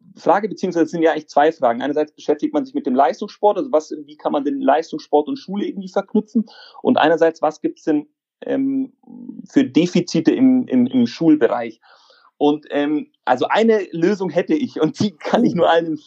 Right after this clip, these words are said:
Speaker 1: im, im, ans Herz legen, weil ich da wirklich absoluter Fan davon bin. Aber da, darauf komme ich gleich. Ich möchte erstmal so ein bisschen,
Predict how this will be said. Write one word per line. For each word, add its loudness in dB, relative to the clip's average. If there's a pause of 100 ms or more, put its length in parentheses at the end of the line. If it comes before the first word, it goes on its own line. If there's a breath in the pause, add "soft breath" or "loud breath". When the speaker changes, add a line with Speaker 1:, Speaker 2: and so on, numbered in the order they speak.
Speaker 1:
im, -14
im, -20 (380 soft breath)
ans -6
Herz -2
legen, -2
weil -2
ich -12
da 2
wirklich -6
absoluter -2
Fan -2
davon 0
bin. -2
Aber 0 (340 soft breath)
da, 2
darauf 0
komme 0
ich -4
gleich. 2
Ich -8
möchte 0
erstmal 0
so -2
ein -6
bisschen, -4